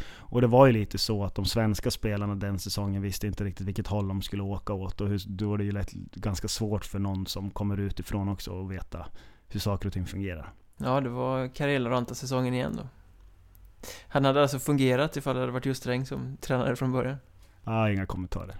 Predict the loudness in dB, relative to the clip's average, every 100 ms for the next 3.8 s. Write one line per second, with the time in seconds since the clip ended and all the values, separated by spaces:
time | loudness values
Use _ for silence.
0 | -2 -2 -2 4 4 4 -2 -2 -10 -8
1 | -2 8 10 12 10 10 10 6 4 4
2 | 4 4 4 4 4 2 -2 -4 0 0
3 | 0 -4 -6 -6 -6 -8 -8